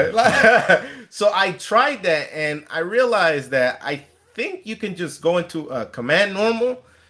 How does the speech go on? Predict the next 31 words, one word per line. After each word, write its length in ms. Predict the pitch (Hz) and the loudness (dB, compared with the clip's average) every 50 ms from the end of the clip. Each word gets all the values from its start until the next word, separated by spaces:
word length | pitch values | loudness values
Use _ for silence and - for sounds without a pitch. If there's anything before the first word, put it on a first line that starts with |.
| _ _ _ _ _ _ _ _ _ _ | _ _ _ _ _ _ _ _ _ _
but 360 | - 160 170 170 165 160 - 156 | 4 6 8 8 6 4 0 -6
there's, 360 | 165 175 160 139 - - - - - _ | -6 -4 -4 -6 -8 -14 -18 -20 -20 _
you 140 | _ 151 156 | _ -14 -8
can't 340 | - - 208 214 180 120 113 | -2 0 0 0 0 -2 -8
jump 300 | - - 135 147 156 - | -6 -4 -4 -4 -4 -6
cancel 480 | - 160 151 160 165 156 - - 165 165 | -4 -2 -2 -2 -2 -4 -6 -6 -4 -2
it. 220 | 165 160 156 - | -2 -4 -4 -8
You 160 | 123 123 127 120 | -12 -12 -12 -12
can't 420 | - - 156 160 160 156 151 147 - | -6 -2 0 0 0 0 -2 -6 -12
really 760 | - 123 123 139 151 151 147 143 139 135 131 127 127 - - _ _ _ _ _ _ _ _ _ - - | -12 -10 -6 -4 -4 -4 -2 -2 -2 -4 -4 -6 -8 -10 -16 _ _ _ _ _ _ _ _ _ -12 -4
do 180 | - 131 147 | 0 2 4
anything. 460 | 156 156 160 151 147 - 165 165 151 147 | 4 4 2 0 0 0 -2 -2 0 -4
You're 100 | 139 131 | -6 -6
probably 360 | - - 170 175 170 170 165 | 0 0 0 2 2 0 0
gonna 200 | 131 135 139 131 | 0 0 0 2
have 180 | 123 131 123 - | 2 2 0 -2
to 80 | - 113 | -6 -8
use, 340 | 104 113 131 131 117 - - | -6 -6 -6 -6 -6 -6 -6
like, 220 | 107 92 - - | -6 -6 -8 -10
meter. 440 | 101 113 120 131 151 175 185 180 - _ _ _ _ _ _ _ _ _ _ _ _ _ _ _ | -8 -6 -4 -4 -4 -4 -6 -8 -14 _ _ _ _ _ _ _ _ _ _ _ _ _ _ _
So 200 | - - 190 202 | -2 2 2 4
then, 280 | 190 220 233 254 254 240 | 6 6 6 6 6 6
like, 280 | 214 185 160 - - | 4 4 4 2 0
I 140 | - 151 156 | 0 0 0
think 360 | 151 - - 220 254 240 - | -2 -2 -6 -6 -6 -6 -6
still, 500 | - - - - - 151 175 196 214 214 | -10 -10 -10 -4 -2 -2 0 0 0 0
like, 280 | 196 170 143 127 - - - | 0 0 0 0 0 -4 -4
anti-airing 680 | 147 165 165 165 - 175 170 170 170 170 175 175 165 - _ - | -4 -4 -4 -4 -6 -4 0 2 2 2 2 0 -4 -10 _ -8
isn't 340 | 156 139 - 156 156 151 - _ _ _ | -6 -4 -2 -2 -2 -4 -6 _ _ _
as 360 | - 113 120 120 131 135 123 98 | -8 -6 -4 -2 -2 -2 -4 -6
good. 400 | - - 113 110 127 151 180 180 | -10 -6 -2 -2 -2 -2 -4 -10